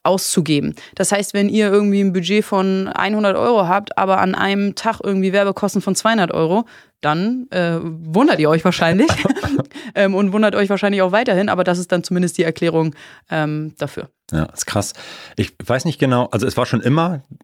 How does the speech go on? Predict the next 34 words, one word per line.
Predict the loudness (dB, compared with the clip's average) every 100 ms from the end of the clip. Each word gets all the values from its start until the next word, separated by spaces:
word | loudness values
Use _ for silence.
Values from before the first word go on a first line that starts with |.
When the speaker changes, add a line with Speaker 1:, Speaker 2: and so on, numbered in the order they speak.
| _
Speaker 2:
so, | 0 2
dass | 2 0
Amazon | 0 0 2
sich | 0 0
erlaubt | 0 0
Speaker 1:
Mhm. | 0
Speaker 2:
hat, | 0 0
darüber | 0 0
hinaus, | 0 2 2 2 -2 -8 -14 _ _
äh, | -16 _ _
zu | -4 -2
spenden. | -2 -4 -2 -2 0 -2 -2 -8 -18 -10
Ich | -6 -2
glaube | 0 0
aber, | 0
es | 0
waren | 0
nicht | 2 2
hundert | 0 0
Prozent | -2 0 2
Speaker 1:
Nein, | 2
Speaker 2:
und | 2
Speaker 1:
es |
Speaker 2:
auch | 0 0 0
nicht | -2
über | 0 0 0
alle | 0
Kampagnentypen. | -2 -2 0 -2 -2 -6 -4 -2
Speaker 1:
Mhm. | 0 2 0 -4 -16 -6
Speaker 2:
Also | -2 0 0 -2 -14 _
ich | -6
weiß | -4 -2
nicht | -2
genau, | 0 2 0